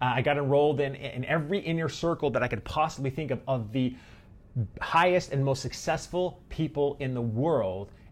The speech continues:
and I sat at their feet and learned. Learned for, well, over two years, and I'm still doing that every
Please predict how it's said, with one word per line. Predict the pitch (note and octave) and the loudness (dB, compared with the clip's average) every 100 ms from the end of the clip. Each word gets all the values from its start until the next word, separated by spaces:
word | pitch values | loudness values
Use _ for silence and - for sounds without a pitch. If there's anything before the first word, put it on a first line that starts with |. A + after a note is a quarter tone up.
| - | -8
and | A#2 | -6
I | |
sat | - - D#3 D#3+ | -6 -4 -2 -2
at | C3+ | -4
their | C3 C3+ | -2 -4
feet | - A#2+ A2 - | -4 -6 -6 -8
and | A2+ G#2 G2+ G#2 | -10 -8 -4 -2
learned. | A2+ F#2+ D2 - - - - - - | -2 -2 -8 -16 -20 -20 -20 -20 -4
Learned | B2+ G3 A#2+ | 0 0 -2
for, | - A#2 - - - - - | -4 -6 -8 -14 -20 -20 -20
well, | - C#3 D3+ C3 | -4 0 0 0
over | D3+ D#3 | -2 -2
two | - D#3+ | -4 -2
years, | C#3 B2+ B2 | 0 0 -2
and | A#2 | -4
I'm | A2+ | -6
still | - - C#3 C#3+ | -8 -4 -2 0
doing | B2 B2 B2 | -2 -4 -2
that | A2+ A2 - - - | -2 -4 -6 -14 -10
every | B2 C3+ C3 C#3 C#3 | -4 -4 -4 -4 -6